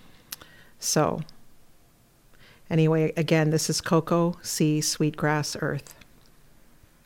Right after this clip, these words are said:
Her ninety-nine percent cocoa voice melts over us,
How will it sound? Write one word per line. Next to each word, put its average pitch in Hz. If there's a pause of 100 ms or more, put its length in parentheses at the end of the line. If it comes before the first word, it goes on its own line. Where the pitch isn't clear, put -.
(1300)
Her 196
ninety-nine 190
percent - (180)
cocoa 165
voice - (380)
melts 160 (460)
over 151
us, -